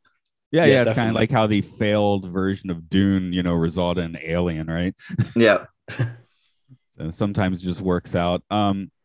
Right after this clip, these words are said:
Speaker 1: yeah, Peter, Peter Weller, I, I wanna talk actors a little bit, I guess, 'cause we do around this time, but Peter Weller is an interesting one. Um,
Speaker 2: Mm.
Speaker 1: he's, he's,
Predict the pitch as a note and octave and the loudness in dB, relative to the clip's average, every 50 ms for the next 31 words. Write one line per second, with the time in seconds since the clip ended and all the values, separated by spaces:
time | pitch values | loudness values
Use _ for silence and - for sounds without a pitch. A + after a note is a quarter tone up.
0 | _ _ _ _ _ _ _ _ _ _ _ _ _ _ - C#3+ C#3+ A#2+ - E3 | _ _ _ _ _ _ _ _ _ _ _ _ _ _ 2 2 2 2 2 2
1 | E3+ F3+ D#3+ - _ _ _ _ _ _ _ _ - - A3+ - D4+ D4+ D3+ D#3 | 2 2 2 0 _ _ _ _ _ _ _ _ -4 -4 -2 -2 0 0 0 0
2 | E3 E3+ D3 - G#2+ B2 C#3 B2+ C#3+ D#3+ D#3 D3 C3 A#2+ - _ _ - C#3+ B2 | 2 0 0 0 0 0 0 0 0 0 -2 -2 -4 -6 -16 _ _ -6 -4 -4
3 | A#2 - _ - F#2 F#2 G2 - - G#2+ F2+ D#2+ E2+ E2+ F2 F#2 E2+ E2 D2+ D2+ | -4 -4 _ -6 -4 -4 -4 -2 0 -2 0 0 0 0 0 0 0 0 0 -2
4 | D#2 D#2+ D#2 - - F2+ E2 D#2+ D#2 D2 _ _ _ - F2+ E2+ E2 D#2 D#2 E2 | -2 -4 -6 -8 -8 -6 -4 -4 -4 -6 _ _ _ -4 -2 -2 0 0 -2 -2
5 | E2 D#2+ D#2+ D#2+ D#2 - - E2 F#2+ G2 G2 - - G3 G3 F#3 D#3+ C3+ C#3 D3 | -4 -4 -6 -8 -8 -8 -6 -2 -2 -2 0 2 2 2 4 4 4 4 4 4
6 | C3+ A#2+ A2 A#2+ B2 A#2 A2+ G2+ - G#2+ A2 G#2+ - A2 F#2 - - F2+ E2 D#2 | 4 4 4 2 2 2 0 -4 -4 -6 -6 -4 -4 -4 -4 -4 -4 -8 -8 -6
7 | D2+ D#2 D2 C#2 C#2+ C#2+ - _ _ _ _ _ - F#2 F#2 C#3+ F3 F3 B2 G#2+ | -6 -6 -6 -8 -10 -12 -16 _ _ _ _ _ -6 0 2 4 6 6 6 4
8 | F#2+ - - _ _ _ _ _ _ _ _ _ _ _ - - A#2 A#2 - - | 2 -2 -10 _ _ _ _ _ _ _ _ _ _ _ -12 -10 -10 -8 -4 -2
9 | D3 B2 - - - _ _ _ _ _ _ _ _ _ _ _ _ _ - - | -2 -2 -2 -6 -20 _ _ _ _ _ _ _ _ _ _ _ _ _ -4 0
10 | C#3 D#3 C#3+ - | 0 0 0 -2